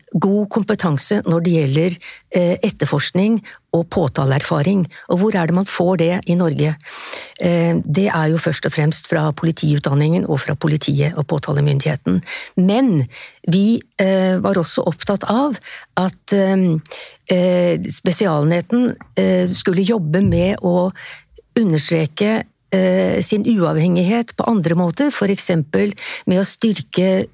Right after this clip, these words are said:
ordningen med advokater på verv, og som ikke har bakgrunn fra politi eller påtalemyndighet. Og vi argumenterte også for at det kan være snakk om et nordisk samarbeid, eh, hvor, hvor man kan,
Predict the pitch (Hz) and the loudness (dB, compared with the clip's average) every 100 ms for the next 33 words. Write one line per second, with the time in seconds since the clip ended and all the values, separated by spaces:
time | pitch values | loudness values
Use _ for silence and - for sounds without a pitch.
0 | _ 214 165 147 160 180 180 175 170 180 | _ -2 0 0 2 2 2 0 -2 -2
1 | - 147 127 170 - 170 175 269 - 139 | 0 -2 -2 -2 -2 0 0 0 -2 -4
2 | - - - - 175 208 - 233 - - | -8 -18 -20 -4 0 0 0 -6 -4 -2
3 | 285 247 220 226 160 175 190 180 - - | 0 0 2 0 0 0 2 0 -4 -4
4 | 180 175 196 180 180 156 165 175 147 151 | -4 0 0 0 0 0 -2 -4 -2 0
5 | 143 143 143 160 156 151 - - - - | 2 2 0 0 -2 -4 -12 -10 -12 -6
6 | 170 175 175 185 262 262 202 170 - 160 | -2 0 0 2 0 0 0 0 0 -2
7 | 147 180 - 208 262 302 - - - 190 | -2 -2 -2 0 -2 -4 -10 -18 -8 -6
8 | 180 - 196 - 165 156 170 - 220 - | -4 -2 -2 0 0 2 0 0 -2 -4
9 | - 175 160 156 - - 170 170 147 143 | -4 0 2 0 -6 -4 0 2 2 0
10 | - 147 139 139 220 - - - - - | 0 0 0 0 -2 -2 -8 -18 -16 -10
11 | - 208 196 190 185 160 175 185 190 - | -2 2 4 2 0 0 2 2 0 0
12 | 175 165 175 165 180 175 180 | 0 2 0 0 0 0 0